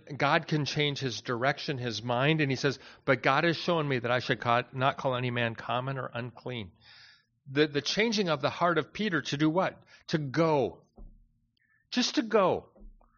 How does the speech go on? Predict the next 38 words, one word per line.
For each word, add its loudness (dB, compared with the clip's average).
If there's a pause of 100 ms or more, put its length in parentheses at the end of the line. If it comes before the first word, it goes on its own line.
(400)
Uh, -2 (240)
that's 8
what 4
we 6
experienced 0
yesterday 0
down 0
in -2
Wahpeton. -4 (720)
The 4
changing 4
of 0
the 2
heart 2
of 0
people. 2 (240)
I'll 6
be 6
very 6
honest 0
with -2
you. 4
If -2
you 2
knew 4
this 2
was -2
a 2
biker 0
party 2 (460)
in 6
Grand 2
Forks, -2
would 0
you 6
establish -2
an -6 (180)
outreach -2